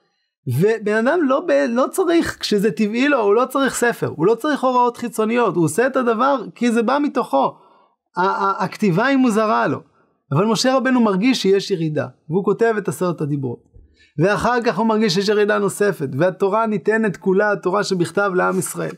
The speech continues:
אבל עדיין תורה שבעל פה, שמזוהה עם עם ישראל, שהיא באה מלמטה למעלה, היא עדיין צומחת באופן טבעי. באיזשהו שלב, בגלות, קודם הגלות, אה, אה,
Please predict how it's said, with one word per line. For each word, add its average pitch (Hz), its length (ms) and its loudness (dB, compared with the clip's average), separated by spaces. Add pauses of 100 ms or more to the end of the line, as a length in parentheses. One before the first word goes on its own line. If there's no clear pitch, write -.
(400)
אבל 185 220 2
עדיין 226 360 2
תורה 233 240 2
שבעל 220 340 0
פה, 220 220 2
שמזוהה 175 560 2
עם 208 60 2
עם 208 140 2
ישראל, 190 400 2
שהיא 165 180 -2
באה 190 160 0
מלמטה 190 480 2
למעלה, 196 400 2 (360)
היא 233 120 4
עדיין 240 280 2
צומחת 233 440 0
באופן 208 380 -2
טבעי. 214 320 -6 (760)
באיזשהו 220 600 0
שלב, 196 520 2
בגלות, 156 640 2
קודם 233 380 2
הגלות, 185 500 0 (640)
אה, 190 180 2 (120)
אה, 185 480 2